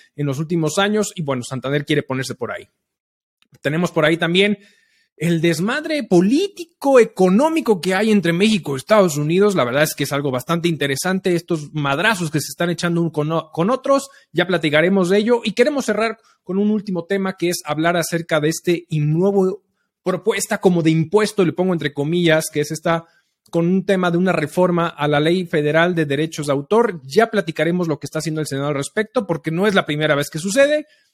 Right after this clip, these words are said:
Vamos a platicar de ello. Entonces vamos a iniciar justamente con este primer punto bastante importante que es, vamos a continuar hablando conforme al pa-, el episodio pasado que hablamos el tema de las inversiones y lo que están haciendo las diferentes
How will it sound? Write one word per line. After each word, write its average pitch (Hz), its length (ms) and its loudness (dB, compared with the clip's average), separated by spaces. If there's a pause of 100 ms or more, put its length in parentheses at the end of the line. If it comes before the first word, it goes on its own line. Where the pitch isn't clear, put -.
Vamos 165 280 0
a 147 40 -6
platicar 139 340 -2
de 110 60 -4
ello. 98 160 -12 (380)
Entonces 330 280 -2
vamos 339 260 2
a 277 80 6
iniciar 233 460 4
justamente 220 680 0
con 220 400 4
este 190 300 -2
primer 170 360 -2
punto 226 380 4
bastante 175 400 0
importante 180 720 -2
que 175 240 -2
es, 190 100 0
vamos 180 280 -4
a 151 80 -10
continuar 175 360 -4
hablando 180 600 0 (160)
conforme 156 580 -2
al 147 140 -2
pa-, 147 220 -4
el 139 420 -2
episodio 156 320 0
pasado 160 400 -4
que 135 80 -4
hablamos 151 400 -2
el 123 140 -10 (100)
tema 160 280 -2
de 160 280 -2 (240)
las 127 180 -6
inversiones 165 640 0
y - 40 -2
lo 156 80 -4
que - 60 -12
están 180 160 -6
haciendo 175 240 -4
las 143 140 -4
diferentes 151 560 -4